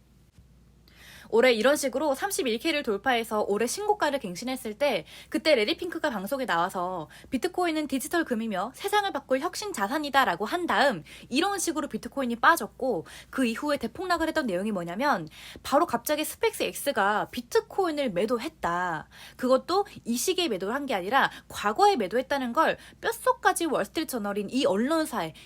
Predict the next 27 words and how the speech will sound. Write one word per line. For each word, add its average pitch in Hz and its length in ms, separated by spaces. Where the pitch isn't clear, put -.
이 302 160
기사를 226 320
냈고 190 480
이런 302 220
식으로 285 260
엄청나게 330 800
큰 330 180
음봉이 240 340
나오면서 202 600
이십오 220 560
케이까지 180 580
대폭락했습니다. 233 680
이때 302 220
롱을 285 240
잡은 320 240
개미들도 214 500
다 208 140
청산을 311 420
했고요. 226 520
그 - 140
얼마 233 300
후에 330 200
나온 202 220
기사가 208 500
에스이씨 320 440
게리 226 180
갠슬러가 214 580